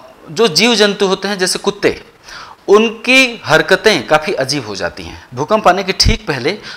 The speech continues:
जो जीव जंतु होते हैं जैसे कुत्ते और अन्य छोटे छोटे जीव, वो अजीब सी हरकत करने लगते हैं जो कि, अ, उटपटांग लगता है,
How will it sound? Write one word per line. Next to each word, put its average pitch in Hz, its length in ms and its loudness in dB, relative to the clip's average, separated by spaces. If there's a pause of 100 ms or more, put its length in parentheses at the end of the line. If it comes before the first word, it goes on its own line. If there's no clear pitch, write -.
(140)
जो 160 100 0
जीव 190 240 0
जंतु 165 300 0
होते 156 220 -2
हैं 165 60 -6
जैसे 151 220 -4
कुत्ते 151 400 0
और 156 160 8
अन्य 180 260 2
छोटे 151 300 -4
छोटे 139 300 -2
जीव, 190 260 -4 (280)
वो 240 100 4
अजीब 196 300 6
सी 208 120 -4
हरकत 170 360 0
करने 165 260 2
लगते 165 280 2
हैं 185 140 0
जो 170 120 0
कि, 226 260 -4 (440)
अ, 156 220 8
उटपटांग 185 520 4
लगता 117 260 0
है, 92 220 -4